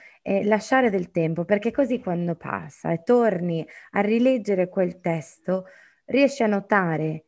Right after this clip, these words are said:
che quel, che quella poesia ha bisogno di essere lavorata, che si può correggere, che si può migliorare.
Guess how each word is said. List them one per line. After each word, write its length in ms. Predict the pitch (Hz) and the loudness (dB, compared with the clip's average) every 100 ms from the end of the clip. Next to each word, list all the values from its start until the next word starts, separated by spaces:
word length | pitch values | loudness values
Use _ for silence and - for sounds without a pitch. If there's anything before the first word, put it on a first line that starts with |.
| _ _ | _ _
che 140 | - | -8
quel, 760 | 214 262 254 214 190 185 180 185 | 0 4 6 6 6 4 2 0
che 120 | - | -8
quella 280 | 196 247 226 | 0 2 2
poesia 600 | 220 196 175 - 180 170 | 2 0 0 -2 -2 -2
ha 120 | - 214 | -2 -4
bisogno 540 | 165 180 233 240 185 | -4 -4 0 0 0
di 160 | 156 156 | -4 -8
essere 340 | 143 - 160 | -8 -8 -6
lavorata, 760 | 156 156 160 151 151 - 147 147 | -6 -4 -4 -6 -8 -10 -12 -6
che 100 | 202 | -6
si 180 | - 202 | -4 -6
può 140 | 208 | -6
correggere, 720 | 208 170 180 214 175 175 165 | -4 -2 2 2 2 -2 -2
che 100 | 170 | -6
si 160 | - 175 | -8 -6
può 140 | 190 | -4
migliorare. 720 | 185 170 160 175 185 156 156 | -2 -2 -2 -2 -2 -4 -8